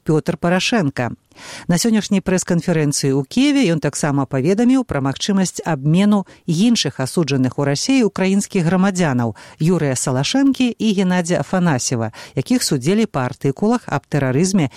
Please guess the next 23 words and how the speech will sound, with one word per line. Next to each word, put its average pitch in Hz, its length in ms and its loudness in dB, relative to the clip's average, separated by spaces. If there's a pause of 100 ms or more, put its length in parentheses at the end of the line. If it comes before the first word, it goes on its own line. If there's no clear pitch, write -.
(140)
і 151 80 0
шпіянажы. 123 720 -2 (480)
У 180 80 -2
Крамлі, 196 480 2
аднак, 147 320 -2
інфармацыю 151 640 0
пра 131 240 -2
абмен 165 400 0 (160)
не 127 160 2
пацвердзілі. 127 800 0 (1900)
Турцыя 302 380 2
заявіла 160 480 2
пра 175 320 0
далейшыя 175 560 2
меры 165 400 2
ў 143 240 0
адказ 170 400 -2
пасля 147 260 -2
таго, 151 300 0
як - 120 -2
у 170 80 2
нямецкім 147 540 0
Бундестагу 147 680 0